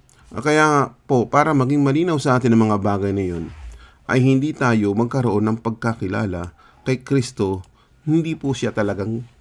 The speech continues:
one hundred percent na tao. Ano, ang talagang kalalagayan ni Kristo ay yung kanyang pagka-Diyos, may kapangyarihang lumalang at lumikha na lahat ng mga bagay. Ngayon, balikan natin ang tanong nito.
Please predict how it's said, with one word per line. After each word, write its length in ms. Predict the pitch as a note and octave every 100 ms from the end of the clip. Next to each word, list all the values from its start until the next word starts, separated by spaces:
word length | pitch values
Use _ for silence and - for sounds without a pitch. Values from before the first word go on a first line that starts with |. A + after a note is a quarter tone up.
| _ _ _ - - -
one 180 | B2+ B2
hundred 360 | A#2 G#2 F#2+
percent 480 | - G2+ - G2 F#2
na 120 | G2+
tao. 400 | G#2+ F#2 F2+ F2+ - - - _ _ _ _ _ _ -
Ano, 320 | G#2 G2 F#2+
ang 240 | G#2+ A#2+ A#2+
talagang 560 | A#2 C3 D#3+ D#3 C#3
kalalagayan 640 | A#2+ A2+ G#2+ A#2 C#3+ C3+ A2+
ni 40 |
Kristo 440 | G#2+ G2 - G2 F2+ - _ _ _
ay 240 | A2 F#2+ F#2+
yung 160 | F#2
kanyang 480 | E2 F2+ F2 F2 G#2 -
pagka-Diyos, 800 | G#2+ F#2+ C#3 A#2+ F2+ F2 - - - - _
may 120 | - A2+
kapangyarihang 960 | A#2 - A#2+ A2 G2 G2 G2 F#2+ F2
lumalang 480 | G#2+ C3+ G#2+ F2 F2 -
at 160 | B2
lumikha 400 | C#3 C#3 C3+ A2
na 160 | G2+ F#2
lahat 160 | G2+ A2+
ng 120 | B2+
mga 180 | C3+ G2+
bagay. 400 | E2 D#2+ F#2+ F2+ D2+ - - - _ _ _ _ -
Ngayon, 320 | C3 G#2+ F2+
balikan 280 | G2 G#2 G2+
natin 280 | G2+ G2
ang 40 | G2
tanong 240 | G2 F#2
nito. 240 | G2+ -